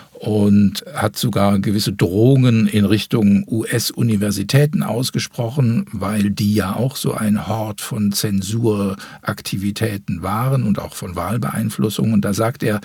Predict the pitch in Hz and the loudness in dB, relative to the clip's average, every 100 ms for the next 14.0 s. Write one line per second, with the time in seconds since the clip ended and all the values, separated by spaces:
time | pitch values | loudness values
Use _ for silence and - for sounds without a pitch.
0 | - - - - - - 104 104 - 151 | -8 -16 -16 -16 -12 -4 0 2 2 2
1 | 127 120 - 104 139 143 131 131 - 98 | 2 0 -2 -2 2 4 4 2 0 -2
2 | 98 113 98 104 - 101 107 101 98 120 | 0 0 0 -2 -4 -2 0 2 4 4
3 | 113 110 101 101 101 - 110 135 135 - | 4 2 2 2 2 2 0 4 4 4
4 | 113 101 117 110 120 104 120 117 110 107 | 2 0 0 0 2 4 4 2 2 2
5 | 98 101 101 - 98 - - 165 139 107 | 2 2 0 0 0 2 4 4 4 2
6 | 98 - - 143 135 117 101 98 98 101 | -4 -4 0 4 6 4 2 2 2 2
7 | 110 104 110 - 104 92 135 - - - | 0 -2 -2 -4 -2 2 2 2 0 4
8 | 151 151 - - - - 95 107 127 113 | 4 2 -6 -18 -12 -8 -4 2 4 4
9 | 104 - 107 101 95 - - 101 131 120 | 2 0 0 2 0 -2 0 0 2 0
10 | 101 110 98 - 98 101 104 90 - 90 | 0 0 0 0 -2 -2 -2 -2 -2 -2
11 | 95 139 170 - - 104 - 101 104 101 | 4 6 6 2 -2 -2 2 2 2 -2
12 | 107 110 110 - 101 110 110 - 98 101 | -2 0 -2 -2 -2 0 -2 -2 -4 -2
13 | 104 135 104 110 - 151 143 117 104 | -4 -4 -4 -2 2 2 4 4 4